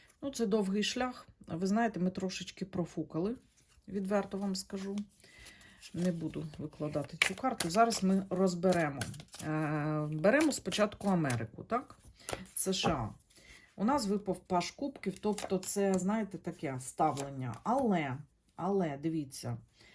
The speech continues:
дивіться. А, Америка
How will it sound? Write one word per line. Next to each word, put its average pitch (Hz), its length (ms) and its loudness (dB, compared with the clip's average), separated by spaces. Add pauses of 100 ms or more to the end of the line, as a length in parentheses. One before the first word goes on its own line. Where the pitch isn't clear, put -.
(280)
дивіться. 143 720 -2 (1500)
А, 175 100 4 (400)
Америка 208 720 6